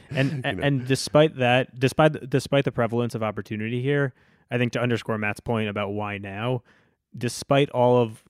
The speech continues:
Speaker 2: what's out there today, at the end of the day, we are on an island, and there is just innate scarcity to what it is that
Speaker 1: Yeah.
Speaker 2: that we're working with here. So at a certain point in time,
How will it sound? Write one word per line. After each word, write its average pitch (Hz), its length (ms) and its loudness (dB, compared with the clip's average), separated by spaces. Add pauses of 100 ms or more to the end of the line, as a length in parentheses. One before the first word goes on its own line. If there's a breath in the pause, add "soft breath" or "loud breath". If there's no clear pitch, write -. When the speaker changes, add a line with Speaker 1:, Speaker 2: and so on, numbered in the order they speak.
Speaker 2:
what's 113 280 -4
out 110 160 0
there 107 140 -4
today, 107 800 -4 (320)
at 113 80 -2
the 120 100 -4
end 123 80 -2
of 113 80 -2
the 110 60 -4
day, 113 160 2
we 107 160 -4
are 113 260 -4
on 107 100 -4
an 104 120 -10
island, 127 480 -4
and 113 160 -6
there 107 100 -4
is 104 320 -4
just - 400 -12 (360)
innate 107 340 -4
scarcity 107 500 -6
to 107 140 -8
what 104 200 -6
it 104 120 -8
is 101 180 -10
that 101 180 -10 (360)
Speaker 1:
Yeah. 95 280 2
Speaker 2:
that 104 200 -6
we're 107 120 -10
working 101 280 -6
with 131 120 -4
here. 151 260 4 (260 soft breath)
So 123 260 0 (100)
at 139 120 2
a 127 60 -2
certain 131 300 -4
point 117 200 -6
in 107 80 -12
time, 107 480 -4